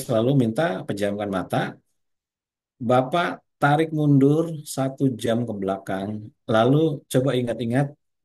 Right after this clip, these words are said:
di mana misalnya ya, sepatu Bapak yang tadi Bapak ambil dari mana, sepatunya diambil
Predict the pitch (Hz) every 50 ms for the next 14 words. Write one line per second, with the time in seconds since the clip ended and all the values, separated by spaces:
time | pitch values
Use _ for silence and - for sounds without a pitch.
0 | 110 110 110 113 113 113 113 113 110 110 110 113 120 127 131 135 139 143 143 -
1 | - _ _ 113 107 104 - 107 98 98 113 117 113 92 82 98 120 135 - _
2 | _ _ _ _ _ _ _ _ _ - - 135 - 120 120 - 143 135 117 113
3 | 104 101 110 117 117 123 131 113 113 107 107 107 101 104 101 95 95 113 120 120
4 | 113 127 147 - - _ _ _ - 95 90 - 110 110 - - 113 107 107 107
5 | 113 123 123 110 104 95 101 98 95 98 104 107 104 95 87 82 73 - 82 -
6 | 95 92 - 107 113 104 101 95 85 80 90 92 95